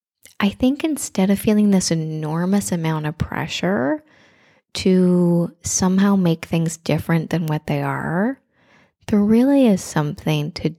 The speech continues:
just letting the truth be what the truth is. And the truth may be that this year looks really different.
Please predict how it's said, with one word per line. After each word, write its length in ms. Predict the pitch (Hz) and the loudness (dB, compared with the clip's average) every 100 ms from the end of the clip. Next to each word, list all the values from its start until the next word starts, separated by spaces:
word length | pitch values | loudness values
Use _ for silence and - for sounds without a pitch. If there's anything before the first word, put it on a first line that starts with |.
| - | -8
just 1000 | - 170 160 156 160 - - - - - _ _ _ - | 0 2 4 2 0 -4 -10 -14 -20 -20 _ _ _ -6
letting 540 | 170 160 151 147 147 | 0 2 2 0 -4
the 120 | - | -4
truth 880 | - - - 147 156 180 202 - - - 170 | -4 -6 0 2 4 4 2 -2 -10 -10 0
be 140 | 165 | 2
what 220 | 156 147 | 2 2
the 100 | 147 | -2
truth 480 | - - - 185 - - - | -4 -4 -4 -4 -6 -6 -6
is. 400 | - - - - - _ _ _ - _ - | -8 -12 -12 -16 -20 _ _ _ -20 _ -2
And 160 | 180 | 2
the 80 | 165 | 2
truth 460 | 165 190 180 175 - | 2 2 2 2 -2
may 320 | 156 156 156 | 0 2 2
be 220 | 156 151 | 2 2
that 220 | 151 143 | 2 2
this 220 | 135 147 | -2 0
year 160 | - 139 | 0 0
looks 360 | 139 131 - 147 | 0 -4 -4 -4
really 240 | 131 131 | -2 -4
different. 800 | - - - - - - _ - | -4 -4 -4 -4 -6 -8 _ -20